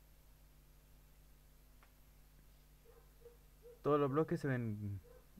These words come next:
normal. ¡Ah! No, mira, cambió la textura de, de estos bloques. Espera. Iron crudo. Cobre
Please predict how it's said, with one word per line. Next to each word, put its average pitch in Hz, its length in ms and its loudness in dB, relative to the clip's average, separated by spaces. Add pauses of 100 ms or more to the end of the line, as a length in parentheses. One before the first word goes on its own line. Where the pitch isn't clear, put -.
normal. 113 340 -2 (120)
¡Ah! 170 260 -8 (120)
No, 185 600 8
mira, 175 280 2
cambió 196 300 6
la 226 140 10
textura 208 600 6
de, 151 400 6 (400)
de 147 160 0
estos 190 160 2
bloques. 170 400 2 (260)
Espera. 123 260 2 (1900)
Iron 170 320 6 (300)
crudo. 135 520 4 (640)
Cobre 170 340 4